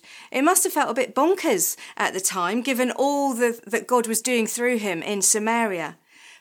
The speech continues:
But he went. And quite apart from the fact that, uh, the Ethiopian eunuch was converted and found freedom, who knows what the impact of that encounter was, uh,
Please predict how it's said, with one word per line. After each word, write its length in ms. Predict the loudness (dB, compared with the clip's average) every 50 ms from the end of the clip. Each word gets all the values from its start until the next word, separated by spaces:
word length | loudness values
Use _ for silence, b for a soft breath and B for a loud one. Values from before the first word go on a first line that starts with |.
| B -2
But 160 | -2 0 0
he 160 | 0 -2 -2
went. 540 | 0 0 0 0 0 -2 -6 -6 -6 -8 -8 b b b b b b b
And 120 | b -6 -6
quite 280 | -2 0 0 2 2
apart 440 | 0 -2 -2 0 4 4 4 4 4
from 180 | 2 0 0 0
the 60 | 0
fact 340 | 0 0 0 0 0 0 -2
that, 240 | -2 -2 -2 -4 B B B B B B
uh, 160 | 0 0 0
the 240 | 0 -2 -2 0 0
Ethiopian 560 | -2 -2 0 2 2 2 2 0 0 0 2
eunuch 280 | 4 2 2 2 0 -2
was 160 | -2 -2 -2
converted 680 | -2 -2 -2 0 2 2 2 2 2 0 0 0 0
and 240 | 0 -2 -4 -4 -4
found 300 | -2 0 2 2 2 0
freedom, 720 | -2 -4 -4 -2 -2 0 0 0 0 -2 -4 -4 -6 -10 -14 B B B B B B B B B 0
who 200 | 4 6 6 6
knows 400 | 6 6 6 4 4 4 2 0
what 240 | 2 0 0 0 0
the 160 | 0 2 2
impact 460 | 2 2 0 0 -2 -2 -2 -2 -6
of 80 | -4 -2
that 180 | 0 0 0
encounter 800 | 0 -4 -6 -8 -6 -4 -4 -2 -2 -2 -4 -4 -4 -6 -8 -10 B B B B B B B -18
was, 560 | -10 -6 -4 -2 -2 -2 -4 -4 -4 -4 -4 -6 B B B B B B
uh, 240 | -6 -4 -4 -4